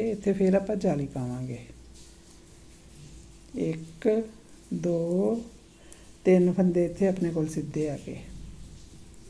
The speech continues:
ਹੁਣ ਫਿਰ ਆ ਵੇਖੋ, ਆ ਦੋ ਦਾ ਇੱਕ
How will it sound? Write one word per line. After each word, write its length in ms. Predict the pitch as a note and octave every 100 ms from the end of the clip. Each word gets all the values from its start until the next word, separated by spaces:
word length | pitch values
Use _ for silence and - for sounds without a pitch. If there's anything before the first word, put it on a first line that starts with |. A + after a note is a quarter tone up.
| - - - - - - - - - F#3+
ਹੁਣ 140 | E3+
ਫਿਰ 200 | E3 E3+
ਆ 80 | E3+
ਵੇਖੋ, 340 | E3 D#3+ - B3+
ਆ 180 | F3+
ਦੋ 280 | E3 E3 E3
ਦਾ 160 | E3+ E3+
ਇੱਕ 240 | D3+ D3+